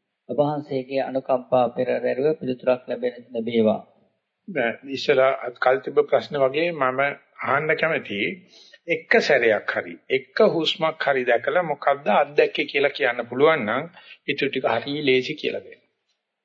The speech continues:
Speaker 2: Tamante තියාගන්න අපහසු, ඒක ඇත්ත. නමුත් එක හුස්මක්, එක ආශ්වාසයක් ආශ්වාසයක් බලන්න පුළුවන් වුණාද? එක ප්‍රශ්වාසයක් එක ප්‍රශ්වාසයක් වශයෙන් බලන්න පුළුවන් වුණාද? මොකද්ද අත්දැක්කේ?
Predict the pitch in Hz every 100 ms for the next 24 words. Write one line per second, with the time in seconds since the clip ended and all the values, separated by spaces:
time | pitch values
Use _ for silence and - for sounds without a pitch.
0 | _ _ _ _ 110 117 117 139 - 123
1 | 123 139 165 147 143 135 127 127 117 -
2 | 98 - _ - _ - 139 - 131 -
3 | 170 160 - 170 165 - - - _ _
4 | - 120 147 131 131 139 131 143 131 127
5 | 135 123 135 123 127 - 120 120 120 120
6 | 123 120 123 120 113 113 113 113 - -
7 | - - - - 160 147 - 151 139 147
8 | 139 131 139 127 - 131 131 135 120 -
9 | 117 117 120 120 120 123 120 120 120 113
10 | 110 113 110 117 - - - - 120 117
11 | 147 143 175 123 123 110 - - - -